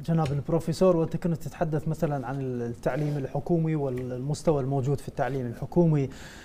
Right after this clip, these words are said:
آه، أثناء عملية البحث عن هذا الملف والموضوع، أثارني شيء أنه وزارة التعليم، آه، أطلقت منذ أشهر مبادرة تحت عنوان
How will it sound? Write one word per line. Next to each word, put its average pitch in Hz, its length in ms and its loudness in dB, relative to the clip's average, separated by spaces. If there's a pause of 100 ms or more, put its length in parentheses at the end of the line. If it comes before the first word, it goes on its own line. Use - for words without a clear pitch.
(140)
آه، 170 100 4 (260)
أثناء 254 220 4
عملية 196 400 10
البحث 143 340 0
عن 131 160 0
هذا 139 180 0
الملف 127 460 0
والموضوع، 131 600 0
أثارني 202 640 4
شيء 156 400 4
أنه 147 260 0
وزارة 175 440 4
التعليم، 123 640 -2 (540)
آه، - 500 -2 (200)
أطلقت 185 500 4
منذ 165 180 4
أشهر 160 400 0 (400)
مبادرة 143 640 4 (180)
تحت - 260 -4
عنوان 160 300 0